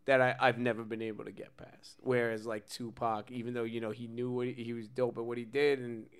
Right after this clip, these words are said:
you know, he was one of the top, it, there was, just wasn't this smugness that came with it. Like, it may have been there, but it just didn't sort of permeate the same way, you know, like,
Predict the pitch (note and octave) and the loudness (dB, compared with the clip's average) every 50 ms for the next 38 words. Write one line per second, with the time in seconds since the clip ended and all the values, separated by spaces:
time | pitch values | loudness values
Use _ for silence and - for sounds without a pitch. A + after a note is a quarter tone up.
0 | - - A#2 A2+ A2 A2 A2 A2 - - - - - _ _ _ _ _ _ _ | -12 -10 -8 -8 -6 -8 -8 -10 -12 -18 -20 -20 -20 _ _ _ _ _ _ _
1 | - - A#2+ A#2 A#2+ A2+ A2+ A#2+ B2 A#2+ B2 A#2+ A2+ - E3 E3 D#3+ D3+ C3+ B2+ | -10 -6 -4 -4 -4 -4 -2 -2 -2 -2 -2 -4 2 10 12 12 12 12 12 8
2 | - - - - _ _ _ _ _ _ _ _ _ _ _ - - _ _ - | 2 -6 -20 -20 _ _ _ _ _ _ _ _ _ _ _ -20 -20 _ _ -10
3 | - - - - - - D3 D3 C3 B2+ C3 - F#3+ F3+ E3 - E3 E3 F3 E3+ | -10 -10 -10 -8 -4 -2 -2 -2 -2 -4 -4 0 0 0 0 -2 0 0 0 0
4 | D#3+ E3+ D#3 D3+ C#3+ C3+ C3 - - - - C#3+ D3+ E3 E3+ F3 F3+ E3+ D3+ C#3 | 0 -4 -4 -4 -4 -4 -4 -4 -8 -8 -6 -6 -2 -2 0 0 -2 -2 -4 -4
5 | B2+ A2+ - - - - - G#2+ G#2 - - - G#2+ G2+ G2 G2 G#2+ A2+ G#2 G#2 | -4 -4 -6 -10 -14 -12 -10 -10 -10 -10 -10 -10 -10 -10 -10 -12 -14 -14 -16 -16
6 | - - B2 A2+ A2 C#3 C3+ C3 B2+ C3+ F#3 F3 D#3 D#3+ E3 E3+ F3 F#3+ G3 F#3 | -14 -12 -10 -4 0 0 0 0 0 4 4 4 8 12 12 12 12 12 12 10
7 | F3 F#3+ G#3 G3+ G3+ G3+ G#3 G#3+ G#3 F3+ F3 C#3+ C3 B2+ C3 C#3+ B2+ C3 - C3+ | 8 6 6 6 8 6 6 6 8 6 4 2 2 -2 -4 -6 -4 0 0 0
8 | G#2+ A2 A#2 G#2+ - - C3 A#2+ A#2 B2+ - - C#3 C3+ C3 C#3 C#3+ C#3+ C#3+ C#3+ | 0 -2 -6 -6 -2 -2 0 0 -2 -4 -4 -2 -2 0 2 4 4 4 2 0
9 | - B2+ B2+ - D#3+ D#3 D3 C#3+ C#3+ C#3+ D3 C#3 C#3 D#3 D3 C3+ C3+ C3 C3 C3 | -4 -10 -6 -2 0 0 2 2 4 4 6 6 6 6 4 4 4 4 4 2
10 | B2+ B2 B2 | 2 0 0